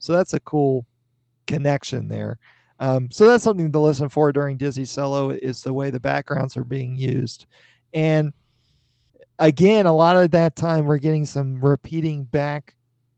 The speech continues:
you know, back and forth to one note plucking from the bass player intermittently through Dizzy solo. So he's doing what he was doing during some of the trading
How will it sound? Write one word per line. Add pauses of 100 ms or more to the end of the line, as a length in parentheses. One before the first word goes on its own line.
(100)
you
know,
back
and
forth (440)
to
one
note
plucking
from
the
bass
player (260)
intermittently
through
Dizzy
solo. (200)
So
he's
doing
what
he
was
doing
during
some
of
the
trading